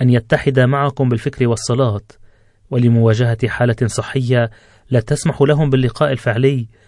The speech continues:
فقد منح الشباب فرصة لاختبار الإبداع والمخيلة، لأنهم على الرغم من بعدهم لكنهم مرتبطون بطريقة جديدة بفضل وسائل الاتصالات الحديثة." ويتمنى الأب الأقدس أن تساعد هذه الأيام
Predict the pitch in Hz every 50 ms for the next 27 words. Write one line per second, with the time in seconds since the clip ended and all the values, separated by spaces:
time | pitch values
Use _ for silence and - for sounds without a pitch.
0 | _ _ - - 165 - - 160 147 165 185 185 170 - 175 160 - - 151 147
1 | 160 151 143 - - 151 - - 151 139 - 143 139 135 131 120 117 - - -
2 | 120 117 135 139 135 131 123 127 113 113 127 135 120 120 113 110 107 110 110 -
3 | - 135 127 127 123 120 120 120 113 - - _ _ - - _ _ _ - 131
4 | 127 123 127 131 147 143 131 127 139 131 117 123 123 127 117 139 139 - 160 147
5 | 135 131 123 135 151 147 127 127 117 123 127 123 123 120 120 - - _ _ _
6 | _ - - 139 131 127 - 185 175 175 175 151 139 160 156 156 151 147 - -
7 | 170 156 143 139 131 - 135 127 123 120 - 160 160 151 143 127 127 - 127 123
8 | 151 147 - 143 135 - 131 120 107 117 110 135 135 131 120 127 120 120 - -
9 | _ _ _ - - - 131 - - 151 135 135 131 127 123 110 - - 156 147
10 | 139 131 131 135 139 - - 127 - - 127 139 143 - - 117 - - 117 110
11 | 113 113 107 110 - 123 117 113 110 - _ _ _ _ _ _ _ _ _ _
12 | _ _ _ _ - 127 120 117 113 123 113 117 120 117 113 113 117 117 110 113
13 | 120 131 135 - - 139 123 - - 123 113 - 123 - - 147 143 139 135 131
14 | 135 123 117 135 131 120 123 120 117 123 120 113 107 147 143 143 139 135 131